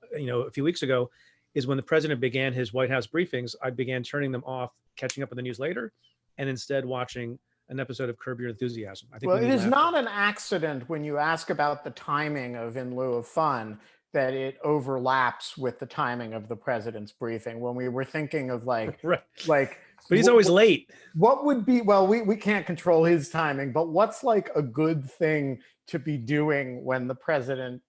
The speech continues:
Speaker 2: gives that briefing? How about something else? <laughs>
Speaker 1: Right.
Speaker 2: You know,
Speaker 1: That
Speaker 2: so that
Speaker 1: involves
Speaker 2: you
Speaker 1: a cocktail.
Speaker 2: Exactly. All right,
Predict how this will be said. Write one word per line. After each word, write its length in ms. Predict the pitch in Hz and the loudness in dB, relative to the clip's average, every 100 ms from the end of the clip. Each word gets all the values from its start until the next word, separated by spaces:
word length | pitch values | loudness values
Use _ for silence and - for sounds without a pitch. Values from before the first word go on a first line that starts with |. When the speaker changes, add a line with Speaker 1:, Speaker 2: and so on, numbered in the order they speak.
| _ | _
Speaker 2:
gives 240 | 156 120 | -2 -2
that 240 | 117 123 120 | -2 -2 -2
briefing? 540 | 123 139 135 185 190 - _ _ _ _ | -2 -2 -4 -6 -6 -10 _ _ _ _
How 120 | 175 | 0
about 240 | 202 202 - | 2 2 0
something 480 | - 170 - 156 151 | -2 -2 -2 -4 0
else? 760 | 139 117 104 - - - - - _ | 0 0 -4 -14 -16 -16 -16 -20 _
<laughs> 60 | - | -2
Speaker 1:
Right. 220 | 151 - - - | -2 -2 -12 -2
Speaker 2:
You 100 | 202 - | 0 4
know, 80 | 196 | 4
Speaker 1:
That 140 | 135 | 4
Speaker 2:
so 60 | 156 | 4
that 80 | |
Speaker 1:
involves 280 | 160 151 156 | 4 4 4
Speaker 2:
you 40 | 147 | 4
Speaker 1:
a 40 | |
cocktail. 500 | 160 165 - 113 95 _ - | 2 2 2 -4 -4 _ -2
Speaker 2:
Exactly. 720 | 180 156 - 165 - 135 147 156 _ - - - - | 0 0 0 0 -2 -6 -8 -12 _ -20 -20 -16 2
All 100 | 233 | 6
right, 180 | 262 | 6